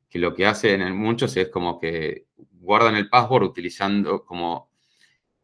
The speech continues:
la, la, digamos, la forma que funciona es que guardan el password en el vault, en el, como el keychain del teléfono, y la forma en que lo podés re-,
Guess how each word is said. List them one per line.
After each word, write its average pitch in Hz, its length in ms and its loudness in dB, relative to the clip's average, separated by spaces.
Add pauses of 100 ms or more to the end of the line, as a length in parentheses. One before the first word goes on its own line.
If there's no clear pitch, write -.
(240)
la, 90 220 -4
la, 101 240 -4
digamos, 90 220 -4
la 82 60 -8
forma 117 220 0
que 95 80 -4
funciona 107 280 0
es 101 60 -8
que 87 120 -2
guardan 110 340 4
el 101 120 0
password 87 320 0
en 85 100 -4
el 82 120 -4
vault, 107 460 6 (240)
en 85 140 -8
el, 82 380 -8
como 82 160 -8
el 82 140 -10
keychain 101 540 2
del 87 160 -2
teléfono, 101 680 2 (840)
y 98 100 -4
la 92 100 2
forma 113 240 4
en 110 100 4
que 98 140 4
lo 95 160 4
podés 110 240 4
re-, 107 280 0